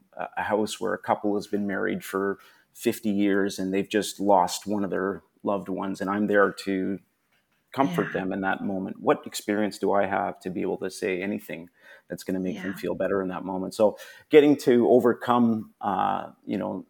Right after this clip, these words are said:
Speaker 1: some of my fears and, and, um, and being able to offer some support was, uh, was really challenging, but, but, uh, I became very good at it, uh, over the years and, and
Speaker 2: Mm.
Speaker 1: something that I, I have a lot of pride in when I look back on my
Speaker 2: Yeah.
Speaker 1: career.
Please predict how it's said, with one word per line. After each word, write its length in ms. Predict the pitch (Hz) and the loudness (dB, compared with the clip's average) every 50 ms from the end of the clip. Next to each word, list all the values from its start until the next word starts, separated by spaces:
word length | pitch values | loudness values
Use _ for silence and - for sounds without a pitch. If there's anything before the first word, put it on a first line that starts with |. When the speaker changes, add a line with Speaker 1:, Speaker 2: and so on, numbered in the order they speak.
| _ | _
Speaker 1:
some 220 | _ - - 113 107 | _ -6 -4 -2 -2
of 100 | 104 104 | 0 0
my 180 | 95 101 107 | 0 0 -2
fears 480 | 104 - - 107 101 104 104 107 104 - | -2 -2 -2 0 2 4 2 2 2 -2
and, 160 | 95 92 - - | -4 -6 -8 -8
and, 500 | - 95 92 90 95 95 98 98 98 95 | -10 -8 -8 -6 -6 -6 -6 -6 -4 -4
um, 440 | 98 95 95 92 92 92 90 92 90 _ _ _ _ _ _ _ _ - - _ _ _ | -2 -2 0 0 0 -2 -4 -6 -12 _ _ _ _ _ _ _ _ -20 -20 _ _ _
and 100 | 107 101 | -6 -4
being 160 | - 107 107 | 0 0 0
able 180 | 107 98 104 101 | 2 2 0 -2
to 160 | - - 92 | 0 0 0
offer 320 | 90 98 101 101 - - | 4 4 4 4 2 -2
some 200 | 101 - - 104 | -6 -4 -4 -6
support 560 | - - - - - _ - 107 104 - - - | -4 -4 -8 -10 -6 _ 0 0 0 0 -2 -4
was, 320 | 101 101 95 90 - - | -4 -4 -4 -4 -4 -2
uh, 200 | 95 95 95 92 - | 0 0 0 0 -2
was 180 | 104 95 - | -4 -4 -2
really 180 | 117 113 104 107 | -2 0 0 -2
challenging, 600 | - - - - 101 107 107 107 - - - 95 | -2 -2 -2 -2 -2 -2 -4 -4 -6 -6 -6 -4
but, 260 | 92 92 87 - _ _ _ _ _ _ _ - | -2 -4 -4 -4 _ _ _ _ _ _ _ -2
but, 300 | 95 95 92 - - - | -2 -2 -2 -2 -2 -2
uh, 260 | 85 85 85 80 - - | 0 0 0 -2 -2 -2
I 80 | - 101 | -2 -4
became 420 | - 107 - - 120 117 113 101 | -4 -6 -4 -2 0 0 0 0
very 240 | - 104 92 101 104 | 0 0 0 0 0
good 240 | 82 95 101 95 107 | -2 -2 -2 0 0
at 80 | 104 | 0
it, 200 | 95 98 92 - - - 104 | 0 0 -2 -4 -8 -12 -12
uh, 120 | 98 - - - | -12 -10 -8 -6
over 160 | - 107 92 95 | -4 -4 -4 -4
the 100 | 90 95 | -4 -4
years 360 | 90 87 92 98 98 95 92 | -4 -2 -2 -2 -2 -2 -2
and, 240 | 92 90 87 87 85 | -4 -4 -4 -4 -4
and 100 | - - | -4 -4
Speaker 2:
Mm. 60 | - | -4
Speaker 1:
something 280 | - - - - 95 98 | -4 -6 -6 -4 -4 -4
that 100 | 92 90 | -2 -2
I, 160 | 92 92 92 - - | -2 -2 -4 -4 -6
I 40 | 90 | -6
have 100 | 90 87 | -4 -4
a 40 | 92 | -2
lot 200 | 85 85 85 85 | -2 -2 -2 -4
of 80 | - | -6
pride 320 | - - 78 78 80 - - | -6 -6 -4 -4 -4 -6 -8
in 160 | 90 95 92 _ _ _ _ _ | -10 -10 -12 _ _ _ _ _
when 100 | _ - | _ -8
I 60 | 92 87 | -6 -6
look 140 | 87 - | -6 -6
back 160 | - - - - - | -4 -4 -4 -4 -6
on 60 | - | -8
my 60 | 190 190 | -8 -8
Speaker 2:
Yeah. 120 | 185 180 | -10 -10
Speaker 1:
career. 200 | 180 - - - | -10 -12 -12 -16